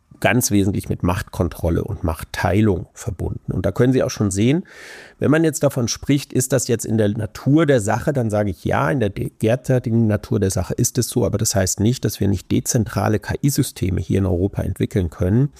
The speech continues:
die mit anderen Werten aufgeladen sind, ähm, und, äh, die eben nicht diesen Wert der absoluten Machtkontrolle, der Beherrschung, der Extraktion,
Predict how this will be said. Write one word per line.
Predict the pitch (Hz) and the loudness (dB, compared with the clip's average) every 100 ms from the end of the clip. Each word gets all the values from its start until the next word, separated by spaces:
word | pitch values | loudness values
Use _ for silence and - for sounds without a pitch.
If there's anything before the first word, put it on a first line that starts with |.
| - - - - | -16 -16 -16 -6
die | 104 | 0
mit | 113 - | 0 2
anderen | 123 139 107 | 4 4 4
Werten | 87 85 - 92 | 2 -2 -2 -6
aufgeladen | 92 90 - 90 85 90 90 | -4 -4 -2 -4 -2 -2 -2
sind, | 92 95 127 139 - | 0 2 2 0 -2
ähm, | 104 101 98 98 | 0 2 4 2
und, | - 101 101 98 - | 0 2 4 2 2
äh, | 101 | -2
die | 95 101 | 0 -2
eben | 101 104 | 2 4
nicht | 117 123 - | 4 2 0
diesen | 104 104 90 | 0 2 0
Wert | 95 117 | 0 0
der | 110 | -2
absoluten | - - 104 98 87 | -4 -2 -2 0 -2
Machtkontrolle, | 98 - - 117 113 - 107 107 | -2 -4 -6 -4 -4 -2 0 2
der | 104 120 | 0 -6
Beherrschung, | 107 - 101 110 - 110 104 | -8 -2 0 0 0 0 0
der | 101 - | 0 -4
Extraktion, | - - - 104 - - 113 127 139 143 | -8 -8 -6 -6 -4 2 4 6 6 2